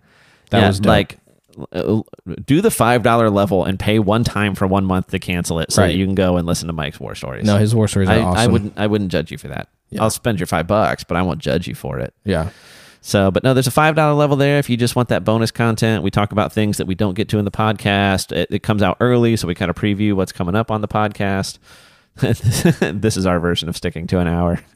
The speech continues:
Speaker 1: Yeah.
Speaker 2: <laughs> Um, but, uh, uh, and then you do the ten dollar level, you get all the bonus content, and then a little ways in, you get a better than average mug.
Speaker 1: Yeah.
Speaker 2: So,
Speaker 1: Nature.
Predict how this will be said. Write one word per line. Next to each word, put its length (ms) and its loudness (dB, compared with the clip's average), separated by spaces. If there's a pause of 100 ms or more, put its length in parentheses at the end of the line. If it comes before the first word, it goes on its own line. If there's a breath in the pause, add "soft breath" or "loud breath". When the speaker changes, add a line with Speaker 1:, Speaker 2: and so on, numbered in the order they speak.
(120)
Speaker 1:
Yeah. 300 2
Speaker 2:
<laughs> 460 -8
Um, 480 2 (680)
but, 440 0
uh, 420 2 (720 soft breath)
uh, 360 0
and 200 -2
then 240 2
you 100 0
do 140 2
the 80 -2
ten 160 0
dollar 200 0
level, 220 2
you 60 0
get 120 -2
all 80 2
the 60 0
bonus 220 0
content, 560 -4
and 240 -4
then 240 -2
a 140 -2
little 180 0
ways 220 0
in, 220 0
you 80 0
get 100 0
a 40 0
better 180 2
than 100 0
average 280 -2
mug. 260 -2 (640)
Speaker 1:
Yeah. 260 2
Speaker 2:
So, 60 -14 (340)
Speaker 1:
Nature. 480 0